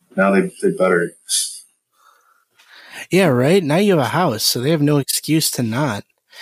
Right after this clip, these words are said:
Speaker 2: You know what you need to do? You need to host Thanksgiving. See if everyone will show up. <laughs>
Speaker 1: Yeah, I could do that. I was thinking of having my parents come down for Christmas. Plus, that way I can get some,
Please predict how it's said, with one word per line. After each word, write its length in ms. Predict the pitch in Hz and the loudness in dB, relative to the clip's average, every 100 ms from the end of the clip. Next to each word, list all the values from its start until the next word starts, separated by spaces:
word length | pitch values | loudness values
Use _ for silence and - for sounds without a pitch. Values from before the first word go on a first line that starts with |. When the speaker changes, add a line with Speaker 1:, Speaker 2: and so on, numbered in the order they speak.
| - 143 | -12 -12
Speaker 2:
You 280 | - 151 170 | -6 0 2
know 80 | 196 | 4
what 100 | 196 | 2
you 100 | 190 | 4
need 160 | 190 | 2
to 100 | 175 | 2
do? 100 | 156 | 2
You 240 | 156 175 151 | 2 4 4
need 140 | 170 | 4
to 80 | 156 | 2
host 280 | 135 151 - | 2 2 0
Thanksgiving. 640 | 139 127 - 131 123 104 104 _ _ _ _ _ _ _ _ - | -2 -2 -2 -2 -2 -4 -8 _ _ _ _ _ _ _ _ -14
See 220 | - 147 | -4 -2
if 120 | 131 | 0
everyone 280 | 143 135 135 | 0 2 2
will 80 | 127 | 0
show 300 | - 139 127 | 0 2 2
up. 200 | 135 139 | 0 0
<laughs> 60 | - - - - 285 - - _ _ - | -2 -4 -10 -4 -2 -4 -10 _ _ -2
Speaker 1:
Yeah, 140 | 185 | 0
I 40 | 180 | 2
could 180 | - 160 | 0 2
do 120 | 90 | 2
that. 360 | 90 92 92 - _ _ _ _ _ _ _ _ _ _ _ _ _ _ _ _ _ - | 2 2 0 -6 _ _ _ _ _ _ _ _ _ _ _ _ _ _ _ _ _ -2
I 120 | 117 | 2
was 260 | 143 151 | 4 4
thinking 260 | 123 120 117 | 4 4 4
of 120 | 110 | 2
having 360 | 98 101 101 98 | 2 2 2 2
my 120 | 90 | 0
parents 440 | - 90 92 92 | -4 -2 0 0
come 200 | - 104 | 0 2
down 240 | 104 101 98 | 2 2 0
for 180 | 87 82 | -4 -4
Christmas. 840 | 87 82 107 214 - - - - _ _ _ | -2 0 0 2 2 0 -4 -12 _ _ _
Plus, 280 | - 90 - | -2 0 2
that 220 | 90 90 | 2 2
way 160 | 92 90 | 2 0
I 120 | 87 | 0
can 140 | 90 | -2
get 180 | 87 85 | 0 0
some, 560 | - 175 170 165 165 | 0 0 0 0 -2